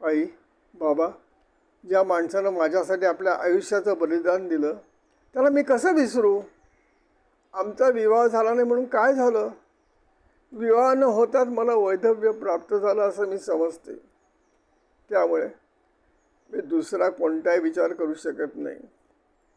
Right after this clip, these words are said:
करू शकत नाही. मला, मला,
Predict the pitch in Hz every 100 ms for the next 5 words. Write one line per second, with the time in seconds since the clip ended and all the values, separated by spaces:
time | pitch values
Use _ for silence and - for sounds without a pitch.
0 | _ _ 151 156 160 - - - _ -
1 | _ _ _ _ _ _ - 175 180 175
2 | - - 175 202 185